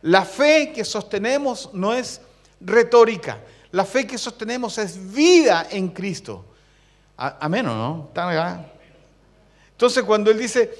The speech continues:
"Por medio de la sangre del Jes-, del Cordero hemos vencido", y por el mensaje de Jesús.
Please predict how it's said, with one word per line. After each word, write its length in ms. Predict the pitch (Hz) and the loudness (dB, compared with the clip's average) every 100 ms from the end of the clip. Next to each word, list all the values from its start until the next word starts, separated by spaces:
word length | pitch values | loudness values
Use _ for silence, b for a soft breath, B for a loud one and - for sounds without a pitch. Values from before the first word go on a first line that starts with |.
| B B - | B B -2
"Por 140 | 196 | 0
medio 200 | 214 247 | 4 6
de 60 | 233 | 6
la 100 | 196 | 4
sangre 380 | 240 262 262 | 2 0 2
del 100 | 247 | 0
Jes-, 340 | 208 214 - - | 0 -6 -8 -8
del 160 | 185 | -8
Cordero 340 | 175 190 208 226 | -4 0 2 2
hemos 240 | 220 202 | 0 -2
vencido", 680 | 190 196 - 262 240 147 123 | -2 -4 -4 -4 -4 -4 -6
y 100 | 202 | -10
por 140 | 175 185 | 0 0
el 100 | 180 | 0
mensaje 680 | 165 151 - 170 - 92 - _ - - - - - | -2 -4 -8 -10 -10 -20 -20 _ -20 -20 -20 -20 -14
de 80 | - | -12
Jesús. 540 | 131 127 104 - - | -10 -10 -12 -16 -20